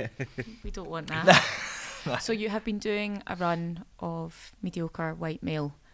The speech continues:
Speaker 2: How long has it been going on for?
Speaker 1: Um, a run is about two weeks,
Speaker 2: Mm-hmm.
Speaker 1: and we are now approaching the very end of it, so we've got two performances left.
Speaker 2: Okay, and how have audiences reacted?
Speaker 3: Uh,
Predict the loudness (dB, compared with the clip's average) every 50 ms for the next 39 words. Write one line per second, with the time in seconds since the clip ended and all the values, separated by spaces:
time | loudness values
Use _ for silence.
0 | -20 -20 -20 -20 -8 -4 -2 0 0 0 0 0 -2 -2 -4 -6 -6 -6 -6 -4
1 | -4 -2 -2 -2 -4 -4 -6 -6 -6 -6 -6 -8 -12 -16 -20 -20 -20 -16 -10 -8
2 | -6 -6 -4 -6 -6 -8 -8 -6 -4 -2 0 0 0 -2 -4 -6 -8 -8 -6 -6
3 | -6 -6 -8 -6 -4 -4 -2 -2 -4 -4 -6 -8 -8 -6 -4 -4 -2 0 0 0
4 | 0 -2 -4 -6 -8 -6 -6 -6 -4 -4 -4 -4 -4 -6 -6 -6 -8 -8 -10 -8
5 | -10 -10 -12 -10 -12 -12 -12 -10 -10 -10 -12 -12 -12 -12 -12 -12 -12 -12 -12 -12
6 | -12 -12 -12 -12 -12 -12 -12 -12 -10 -10 -10 -8 -8 -10 -10 -10 -10 -10 -10 -12
7 | -12 -10 -10 -12 -12 -12 -14 -16 -18 -20 -20 -20 -18 -12 -10 -10 -8 -8 -8 -6
8 | -6 -4 -6 -6 -6 -6 -4 -4 -4 -4 -6 -8 -8 -8 -6 -6 -4 -4 -4 -6
9 | -8 -10 -14 -10 -6 -6 -6 -6 -6 -6 -6 -6 -6 -6 -6 -6 -8 -8 -8 -6
10 | -6 -8 -8 -10 -14 -20 -20 -20 -20 -20 -20 -10 -8 -6 -4 -4 -6 -6 -10 -8
11 | -8 -6 -6 -6 -8 -14 -20 -20 -20 -20 -18 -16 -16 -16 -16 -18 -20 -20 -20 -20
12 | -14 -10 -6 -4 -4 -2 -2 0 0 -2 -2